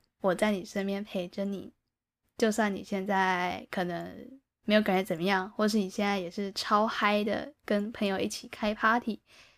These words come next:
或者是你现在也是处于人生低谷的阶段，我都会在这里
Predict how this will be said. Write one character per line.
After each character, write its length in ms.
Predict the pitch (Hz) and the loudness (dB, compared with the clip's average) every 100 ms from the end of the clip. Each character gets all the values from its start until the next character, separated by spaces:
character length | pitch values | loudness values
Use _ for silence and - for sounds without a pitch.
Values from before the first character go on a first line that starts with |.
| _ _ _ _ _ | _ _ _ _ _
或 160 | 277 240 | 2 4
者 160 | 208 | 4
是 380 | 220 240 226 208 | 4 4 4 2
你 120 | 196 | 0
现 220 | 190 208 | 0 2
在 380 | 202 196 196 190 | 4 4 4 0
也 200 | 190 190 | -2 -4
是 280 | 185 208 202 | -2 -2 -2
处 280 | - 190 180 | -4 -4 -4
于 220 | 175 185 | -4 -2
人 180 | 185 202 | 0 0
生 240 | 226 233 240 | 0 0 2
低 200 | 233 233 | 0 0
谷 280 | 202 185 - _ - | -4 -8 -10 _ -6
的 200 | 196 190 | -6 -6
阶 220 | - 226 | 0 2
段， 300 | 233 262 254 - _ _ _ _ _ _ _ _ - | 4 4 2 -4 _ _ _ _ _ _ _ _ -2
我 140 | 185 | -2
都 100 | 190 | 0
会 160 | 196 208 | 0 0
在 180 | 202 - | 0 0
这 240 | - 247 | 2 2
里 180 | - - | 2 -6